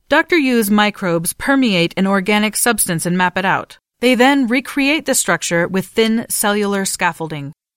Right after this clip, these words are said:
Any organic substance can be mapped. This pig's heart is the largest organ thus recreated.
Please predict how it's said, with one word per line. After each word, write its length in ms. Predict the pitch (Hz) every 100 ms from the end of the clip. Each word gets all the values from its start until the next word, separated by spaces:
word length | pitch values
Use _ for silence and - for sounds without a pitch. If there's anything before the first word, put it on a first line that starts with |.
| -
Any 220 | 233 277
organic 460 | 269 214 214 208 -
substance 500 | 202 170 - 160 -
can 140 | 185
be 100 | 180
mapped. 400 | 175 147 - - _ _
This 160 | - 202
pig's 300 | - 269 226
heart 260 | - 247 -
is 140 | 190
the 120 | 190
largest 500 | 175 190 214 262 - -
organ 380 | 214 175 175
thus 260 | 170 190 -
recreated. 600 | 175 - 202 247 180 131